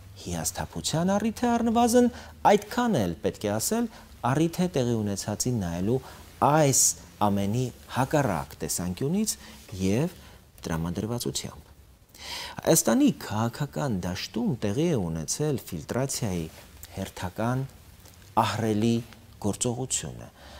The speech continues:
Հայաստանի քաղաքական դաշտը, ինչպես իրադարձությունների զարգացումը ցույց տվեց, ազգային ժողովում է մեկտեղել, տեղավորել, անկենսունակ,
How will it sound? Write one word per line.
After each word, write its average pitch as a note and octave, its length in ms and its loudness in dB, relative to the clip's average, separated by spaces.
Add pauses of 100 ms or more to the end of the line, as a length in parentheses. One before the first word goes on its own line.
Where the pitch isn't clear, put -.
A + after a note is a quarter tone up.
(100)
Հայաստանի D3 500 2
քաղաքական F2 600 -6
դաշտը, C#3 420 -2
ինչպես F2+ 440 -4 (320)
իրադարձությունների F#2+ 920 0 (340)
զարգացումը D2+ 720 -6
ցույց - 220 -6
տվեց, A#1+ 320 -6 (360)
ազգային F3+ 440 2
ժողովում D3 480 4
է D#3 80 4 (1040)
մեկտեղել, F2+ 800 2
տեղավորել, G2 720 4 (260)
անկենսունակ, C3 880 2